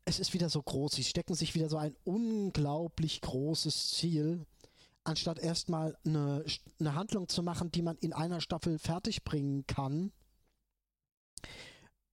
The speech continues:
Und ich finde, sie hätten ja einfach einen Schritt zurücktreten sollen und jetzt mal ein kleines Brötchen backen,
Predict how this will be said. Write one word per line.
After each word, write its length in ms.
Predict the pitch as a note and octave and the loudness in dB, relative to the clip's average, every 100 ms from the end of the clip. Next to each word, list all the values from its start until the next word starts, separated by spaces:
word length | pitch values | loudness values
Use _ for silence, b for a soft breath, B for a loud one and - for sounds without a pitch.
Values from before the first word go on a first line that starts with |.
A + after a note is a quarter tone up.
| _ | _
Und 160 | D#3 D3 - - _ _ | -6 -6 -12 -20 _ _
ich 180 | - G3 | -4 -2
finde, 240 | - A#3+ D4 | 0 0 2
sie 120 | F3 | 2
hätten 140 | F#3+ | 2
ja 100 | F#3+ | 0
einfach 220 | D#3+ E3+ | 0 0
einen 80 | D#3+ | -2
Schritt 220 | - D#3+ | 0 -2
zurücktreten 640 | - C3 E3+ - E3+ E3 D#3 | 0 0 -2 0 -2 0 0
sollen 360 | D#3 D3+ D#3+ | 2 0 0
und 220 | D3+ D3 - | -2 -2 -2
jetzt 260 | D#3 - | -2 -2
mal 120 | D#3 | -2
ein 80 | D#3 | -2
kleines 420 | - D#3+ E3 D#3+ | -2 0 0 0
Brötchen 460 | - D3 C3+ - C#3 | 0 -2 0 -2 -2
backen, 340 | C#3 C3+ D3 | -2 -2 -2